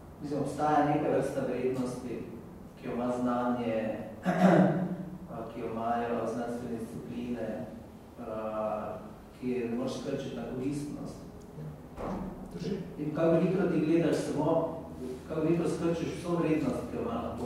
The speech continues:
Speaker 1: ukvarjanje z znanostjo na, na koristnost, če to je edina dimenzija vrednosti, ne? Potem je jasno, mi pademo ven po vseh kriterijih in še verjetno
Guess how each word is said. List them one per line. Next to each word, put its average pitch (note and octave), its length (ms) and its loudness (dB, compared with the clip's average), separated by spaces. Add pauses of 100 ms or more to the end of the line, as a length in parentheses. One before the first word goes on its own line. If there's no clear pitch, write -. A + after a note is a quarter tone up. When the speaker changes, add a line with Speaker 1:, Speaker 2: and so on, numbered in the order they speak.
(100)
Speaker 1:
ukvarjanje A#2+ 380 2
z G#2 160 -6
znanostjo A2 520 -4 (100)
na, G#2 100 -6 (180)
na - 60 -6 (120)
koristnost, C3+ 560 -6 (640)
če E3+ 80 -10
to C#3+ 120 -6
je C#3 80 2
edina E3 260 4
dimenzija A#2 520 0
vrednosti, A2 520 -4
ne? - 160 -8 (1400)
Potem B2+ 220 -2
je B2+ 60 2
jasno, C3+ 340 4
mi A#2+ 120 2
pademo A#2+ 440 0
ven A#2 260 -2 (160)
po - 80 -8
vseh - 320 -4 (220)
kriterijih - 560 2
in - 60 2
še - 180 0 (340)
verjetno C#3 320 2